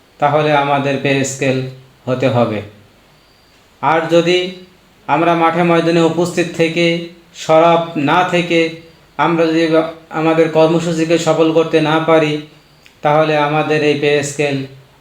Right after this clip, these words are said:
অধরাই থেকে যাবে। তাই আসুন, আপনারা বিভাগীয় পর্যায় থেকে শুরু করে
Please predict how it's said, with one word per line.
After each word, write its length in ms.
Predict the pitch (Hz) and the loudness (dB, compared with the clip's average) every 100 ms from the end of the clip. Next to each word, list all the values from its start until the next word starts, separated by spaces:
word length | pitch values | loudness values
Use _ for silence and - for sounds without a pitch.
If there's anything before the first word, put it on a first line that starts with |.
| _ | _
অধরাই 460 | 131 139 147 143 135 | -2 0 0 0 -2
থেকে 260 | 135 127 123 | -4 -4 -2
যাবে। 300 | 117 110 101 - - _ _ _ _ _ _ _ | -2 -4 -8 -14 -20 _ _ _ _ _ _ _
তাই 180 | 147 151 | 0 2
আসুন, 560 | 160 180 185 185 190 - - _ _ _ _ | 0 0 0 -2 -6 -14 -20 _ _ _ _
আপনারা 640 | 143 156 170 165 160 165 - - _ 160 147 139 | -4 0 2 4 2 0 -6 -16 _ -10 -8 -6
বিভাগীয় 460 | 151 151 170 170 170 | -2 0 2 2 2
পর্যায় 400 | 165 165 160 160 | 4 4 4 2
থেকে 260 | 160 160 | 0 -2
শুরু 280 | 156 165 160 | 0 2 2
করে 440 | 160 160 156 151 | 4 2 2 -2